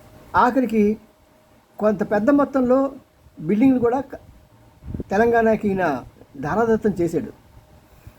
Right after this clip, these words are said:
వాటి గురించి ఇప్పుడు ఎవరు మాట్లాడట్లేదు కూడా, మాట్లాడరు కూడా. ఎందుకంటే అనవసరంగా మనం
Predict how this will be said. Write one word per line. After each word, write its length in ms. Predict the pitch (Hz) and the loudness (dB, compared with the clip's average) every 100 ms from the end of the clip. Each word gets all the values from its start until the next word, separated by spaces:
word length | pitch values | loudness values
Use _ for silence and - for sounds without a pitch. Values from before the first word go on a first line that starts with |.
| _ 208 | _ 2
వాటి 220 | 240 254 | 4 4
గురించి 220 | 269 269 | 0 0
ఇప్పుడు 160 | 233 226 | 0 2
ఎవరు 160 | 233 | 2
మాట్లాడట్లేదు 600 | 226 175 180 190 175 156 135 | 2 -2 -4 -6 -2 -4 -4
కూడా, 200 | 131 - - _ _ - - _ - | -8 -12 -20 _ _ -20 -20 _ 0
మాట్లాడరు 420 | 214 226 202 135 | 2 2 0 -4
కూడా. 160 | 120 - - _ _ _ _ _ _ | -6 -12 -20 _ _ _ _ _ _
ఎందుకంటే 480 | 180 180 196 185 262 - - - - - - | -6 -2 0 0 -2 -8 -20 -20 -20 -14 0
అనవసరంగా 600 | 240 262 226 233 202 196 - | 2 2 2 0 0 -2 -10
మనం 400 | 190 190 180 151 | -8 -2 0 -2